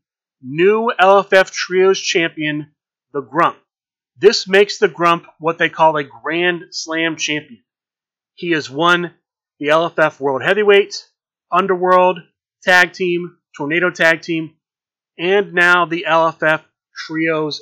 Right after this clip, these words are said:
Championship. So congratulations to the Grump for achieving that feat. I know John Porverino has achieved that feat.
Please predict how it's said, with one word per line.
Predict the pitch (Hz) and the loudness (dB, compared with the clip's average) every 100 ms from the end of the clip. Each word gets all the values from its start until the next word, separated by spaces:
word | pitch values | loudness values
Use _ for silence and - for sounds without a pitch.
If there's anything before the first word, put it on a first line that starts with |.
| _ | _
Championship. | - 147 143 123 - - - | -8 -8 -8 -12 -14 -18 -20
So | 127 | -20
congratulations | - 117 156 175 185 175 175 - | -18 0 2 2 0 -4 -6 -8
to | 190 | -4
the | 190 | -4
Grump | 160 165 160 160 _ _ _ _ _ | -2 0 0 -2 _ _ _ _ _
for | 151 | -10
achieving | 135 - 170 165 156 | -6 -4 -4 -4 -2
that | 151 143 - | -2 -2 -2
feat. | 196 196 - _ _ _ _ - | -2 -2 -6 _ _ _ _ -4
I | 135 | -2
know | 147 160 | -2 -4
John | 143 165 151 151 | 0 2 2 0
Porverino | - 160 156 170 175 | -6 -6 -2 0 0
has | 160 156 | 0 -2
achieved | 143 - 165 151 | -6 -6 -4 -2
that | 156 151 - | -2 -2 -4
feat. | 160 156 | -8 -8